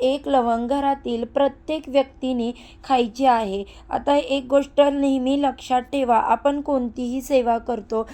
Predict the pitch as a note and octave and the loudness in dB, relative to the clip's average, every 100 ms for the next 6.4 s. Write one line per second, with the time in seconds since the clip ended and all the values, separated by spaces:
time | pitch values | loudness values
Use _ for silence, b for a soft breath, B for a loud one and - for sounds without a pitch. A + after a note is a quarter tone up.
0 | B - B3+ C#4 C#4+ C#4 C#4+ B3 - A#3 | B 0 4 6 6 4 4 2 2 -2
1 | A#3+ A#3+ A#3+ B3 A#3+ B3 A#3+ A#3 - - | 0 0 0 0 0 2 0 -4 -6 -2
2 | C#4 B3+ - A3+ A3 B B - B3+ C4 | -2 -2 -2 -2 -2 B B -10 -10 -8
3 | - A#3+ A3+ A#3 A3 A#3 B - C4+ C4+ | -2 0 0 0 0 -2 B 2 6 6
4 | C#4 C4+ B3 B3 B3 B3 C4 C4 B3+ B3 | 6 0 2 0 0 0 -2 -4 -2 -4
5 | B3 G#3+ A#3 A3+ A#3+ A#3 A#3 A#3 A3 C4+ | -2 -2 -2 -2 -4 -2 -4 -4 -4 -4
6 | - D4 - | -4 -6 -6